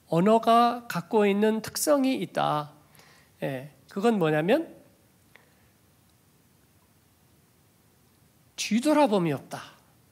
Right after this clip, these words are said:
복음은 뒤돌아봄이 없다. 아, 뒤돌아본다는 것은요, "아, 어제 좋은 일이 있었어." 이건 뒤돌아보는 게 아니에요. 그죠? 예, "어제 좋은 일이 있었어."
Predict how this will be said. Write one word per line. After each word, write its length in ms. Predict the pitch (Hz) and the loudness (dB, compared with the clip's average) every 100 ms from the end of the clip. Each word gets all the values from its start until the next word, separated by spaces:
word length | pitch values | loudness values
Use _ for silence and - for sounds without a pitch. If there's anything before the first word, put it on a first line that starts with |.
| _ _ - | _ _ -12
복음은 520 | 170 214 302 233 - | -6 -2 -2 -4 -8
뒤돌아봄이 640 | - 170 196 202 165 165 160 | -10 -6 -6 -6 -8 -10 -12
없다. 340 | 143 - - _ _ _ _ - | -16 -20 -20 _ _ _ _ -14
아, 100 | 151 | -8
뒤돌아본다는 800 | - 196 262 277 214 196 214 208 | -2 4 6 6 4 4 4 4
것은요, 540 | 180 175 196 233 127 - - - | 0 -2 2 4 2 -2 -18 -4
"아, 80 | - | 0
어제 340 | 160 170 247 285 | 2 4 2 2
좋은 340 | 175 190 226 | 2 2 4
일이 160 | 240 214 | 2 2
있었어." 400 | - 180 - 185 | 0 -2 0 2
이건 200 | 262 240 | 2 2
뒤돌아보는 600 | 180 220 233 196 175 165 | 2 4 6 4 0 2
게 100 | 165 | 0
아니에요. 540 | 123 123 123 135 131 - _ _ _ _ | 0 -6 -6 -6 -8 -14 _ _ _ _
그죠? 320 | - 147 269 - - _ _ _ _ - | -8 -2 -2 -4 -20 _ _ _ _ -14
예, 200 | 135 143 _ - | -14 -16 _ -4
"어제 240 | 170 226 | 0 0
좋은 300 | 226 180 196 | 2 2 2
일이 140 | 220 | 0
있었어." 580 | 185 190 160 185 143 135 | -2 -4 -4 -2 -2 -4